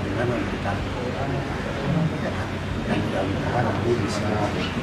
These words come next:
saling, saling menguntungkan dari sisi masyarakat, diuntungkan, dipermudah, dan juga diingatkan.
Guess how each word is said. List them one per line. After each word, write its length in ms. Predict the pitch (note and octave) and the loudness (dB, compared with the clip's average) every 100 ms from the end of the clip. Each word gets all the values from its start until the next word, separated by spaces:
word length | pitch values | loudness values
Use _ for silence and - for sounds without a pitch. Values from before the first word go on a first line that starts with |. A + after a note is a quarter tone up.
| - A#3+ B3 - - - G3 G#3 G3+ - - - D3 C3+ - | 0 2 4 4 2 2 0 0 0 -2 -4 -2 2 2 2
saling, 640 | - D#3+ D#3+ F3+ F#3 F3+ | 4 4 6 6 6 4
saling 420 | D3+ D#3 D3+ D#3+ D#3+ | 4 4 6 8 8
menguntungkan 920 | D3 C#3+ C#3+ C3 B2 G#2+ G#2 - - - - | 6 8 8 6 4 2 2 2 2 4 4
dari 320 | - A#2+ C#3 | 6 4 4
sisi 640 | C#3+ D3 C#3 - C#3+ C#3+ C#3 B2+ | 4 2 2 2 2 4 4 2
masyarakat, 800 | - C3 B2 G2+ - - G2 - - | 2 2 2 0 0 0 0 -2 0
diuntungkan, 520 | - - - - - A#2+ A#2 | 0 0 0 0 0 0 0
dipermudah, 640 | - B2 G#2+ G2 G2+ - B2 D3+ G3+ | 2 2 0 0 0 0 2 2 2
dan 160 | C#3+ C3+ B2 | 2 2 2
juga 180 | B2+ C#3+ | 4 4
diingatkan. 640 | B2+ B2 B2 - - - | 4 4 2 2 -2 -4